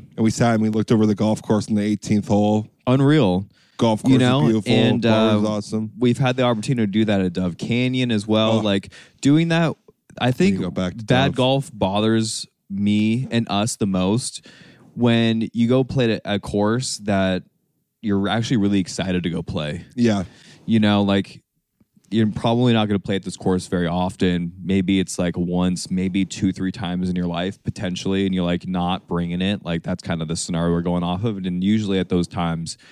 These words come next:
Speaker 2: you're grabbing a drink after the round as well.
Speaker 1: For sure.
Speaker 2: So that's, like, a really cool thing. Um,
Speaker 1: Love it.
Speaker 2: so yeah, that's my, uh, that's my little, that's my list, buddy.
Speaker 1: Great, buddy. That's a great list. Well, hell, hell of a podcast here, buddy.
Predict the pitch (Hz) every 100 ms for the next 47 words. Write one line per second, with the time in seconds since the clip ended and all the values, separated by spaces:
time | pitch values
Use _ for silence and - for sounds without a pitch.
0 | - - 92 87 90 87 82 80 82 82
1 | 76 - _ _ _ _ 87 87 85 80
2 | 82 82 80 82 78 76 - - 107 -
3 | 117 95 92 95 - 87 87 87 85 -
4 | 82 - 78 78 - _ - 90 85 78
5 | 80 78 _ 92 117 110 101 - - -
6 | - 101 110 98 95 98 - 104 101 104
7 | 101 98 104 - 104 98 - - 98 98
8 | 101 107 120 87 90 104 - - 110 104
9 | 95 98 95 - - 104 104 107 117 101
10 | 104 104 101 - _ _ - _ _ -
11 | 104 131 143 117 104 143 143 127 107 104
12 | - 104 98 107 98 98 98